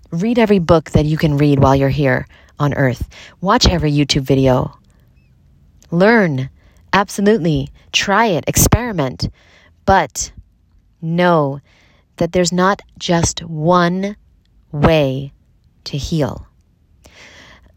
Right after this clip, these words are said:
I, I'm talking about this because yesterday on my interview with Doctor Joel Fuhrman, which was a big honor to interview him, um, you know, I, I know that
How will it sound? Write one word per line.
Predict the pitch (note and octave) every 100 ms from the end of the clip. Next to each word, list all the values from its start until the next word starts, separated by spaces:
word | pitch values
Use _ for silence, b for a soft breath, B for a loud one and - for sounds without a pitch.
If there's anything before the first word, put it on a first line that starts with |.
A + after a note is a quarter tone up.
| _
I, | - E3+ E3 E3 - -
I'm | E3 D#3+
talking | D3+ A3 B3 G#3
about | D#3+ C#3
this | D3
because | - D3+ D3+ C#3+
yesterday | E3 E3+ F3 E3+ E3
on | - D3+
my | D3
interview | - E3+ E3 E3+
with | E3 D3
Doctor | - C#3 -
Joel | C#3 D3+ D3 D3
Fuhrman, | - A#3 A#3+ D3 C#3+ D3+ B
which | - D#3+
was | D#3+
a | D3
big | C#3 - G#3
honor | - D#3 C#3+ C#3+ D3+
to | -
interview | - D3+ C#3 C#3
him, | C#3+ C#3 F3 - _ _ _ _ _ _ b b b b -
um, | C#3+ C#3+ C#3+ C#3+ C#3+ - _
you | D#3
know, | D3+ D3+
I, | D3 C#3 - b b b b -
I | D3+
know | D#3 D#3 D#3+
that | D3+ C#3+